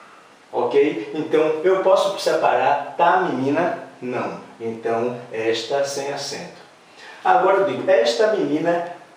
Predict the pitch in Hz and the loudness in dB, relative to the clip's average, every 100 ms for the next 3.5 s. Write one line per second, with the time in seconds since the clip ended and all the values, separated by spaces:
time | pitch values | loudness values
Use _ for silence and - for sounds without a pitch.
0 | - 220 214 - - - - 156 - - | 0 2 4 2 -6 -8 0 2 4 0
1 | - - - - - - - 202 220 220 | -4 -10 -18 -20 -20 -12 0 4 4 4
2 | 220 - - - - - - - 143 185 | 2 2 -2 0 2 2 0 -4 -4 0
3 | - 123 - - 175 | 0 0 -4 -10 -16